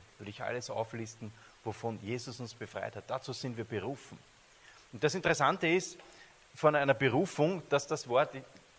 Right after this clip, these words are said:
berufen drinnen steckt. Das heißt, die Freiheit hat eine Stimme und sie ruft dich. Sie ruft dich heraus aus etwas. Scheinbar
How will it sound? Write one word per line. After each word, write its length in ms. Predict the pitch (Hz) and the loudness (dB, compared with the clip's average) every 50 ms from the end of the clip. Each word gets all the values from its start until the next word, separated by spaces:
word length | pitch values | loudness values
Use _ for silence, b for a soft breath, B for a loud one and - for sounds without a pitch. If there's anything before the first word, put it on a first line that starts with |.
| - - - | -20 -20 -12
berufen 440 | 170 135 104 110 135 127 - 123 | -8 -4 0 0 0 0 -2 -6
drinnen 300 | 104 107 104 104 101 98 | -4 -2 -2 -2 -2 -4
steckt. 340 | - - - 95 87 - - - - - - _ - | -6 -8 -10 -10 -10 -10 -20 -20 -20 -20 -20 _ -14
Das 140 | - 101 - | -14 -8 -2
heißt, 200 | 120 123 120 123 - - - - - - | -2 -2 -2 -4 -12 -20 -20 -20 -16 -16
die 60 | - | -12
Freiheit 320 | - - 101 120 143 143 123 | -8 -4 -2 0 0 2 0
hat 80 | 120 | 0
eine 120 | 113 110 101 | -4 -4 -8
Stimme 340 | - - - 135 120 98 | -8 -8 -8 -8 -6 -8
und 120 | 85 85 - | -8 -10 -10
sie 80 | - | -10
ruft 320 | 120 - 120 120 - - - | -10 -10 -10 -12 -12 -18 -18
dich. 100 | 87 80 - - - - - | -20 -20 -20 -20 -20 -20 -18
Sie 140 | - - - | -10 -8 -6
ruft 260 | - 147 147 - - | -6 -6 -8 -8 -10
dich 140 | 135 - - | -12 -8 -6
heraus 420 | 151 151 - - - 160 165 - | -6 -6 -4 -4 -4 -4 -6 -6
aus 260 | - - - - - - | -8 -10 -8 -10 -10 -12
etwas. 400 | - - 101 - - - 156 - | -12 -12 -12 -8 -6 -6 -6 -4
Scheinbar 440 | - - 110 120 135 135 147 151 196 | -6 -6 -6 -6 -2 0 0 0 0